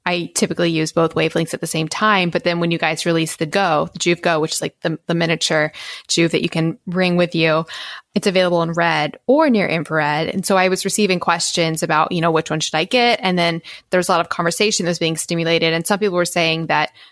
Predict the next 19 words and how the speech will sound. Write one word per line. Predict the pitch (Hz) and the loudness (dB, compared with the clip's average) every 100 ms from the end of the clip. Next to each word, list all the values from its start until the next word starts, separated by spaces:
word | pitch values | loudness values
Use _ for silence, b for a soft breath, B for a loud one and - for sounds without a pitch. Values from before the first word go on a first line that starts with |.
| B - | B -8
well, | - 196 180 175 - _ _ _ _ | 0 2 2 0 -2 _ _ _ _
you | 196 | -4
should | 185 180 | -2 0
get | 170 | 0
near | 208 226 | 2 2
infrared | 190 180 165 160 | 0 0 0 0
because | 170 175 160 - - _ _ | -2 0 0 -2 -6 _ _
it's | - - - | -4 -2 -2
going | - 165 160 | 0 0 0
to | 151 156 | -4 -4
do | 160 | -4
the | 156 | -4
same | - 156 | -4 -6
thing | 151 | -4
as | 156 - | -4 -4
red | 147 - | -4 -6
plus | - 156 151 | -4 -4 -2
more. | 170 185 220 285 | 0 2 4 2
But | 285 196 180 - | 0 0 0 -2